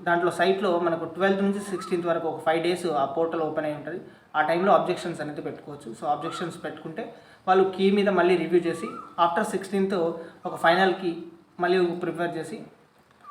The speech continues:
ఆ, వాళ్ళు వన్ is to టూ లీస్ట్లు పెట్టే ముందు,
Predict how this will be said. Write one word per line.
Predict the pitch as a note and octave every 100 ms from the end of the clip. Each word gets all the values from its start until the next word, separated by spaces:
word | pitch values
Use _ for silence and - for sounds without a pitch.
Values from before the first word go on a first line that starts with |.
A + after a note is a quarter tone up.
| -
ఆ, | D#3+ D#3 D3+ D3+ - - _ _ _ - -
వాళ్ళు | F#3 F#3+
వన్ | F3 F3+
is | G3+
to | - -
టూ | A3 G#3+ - - - F3+
లీస్ట్లు | F3+ G#3+ - G3
పెట్టే | E3 F3
ముందు, | E3 D#3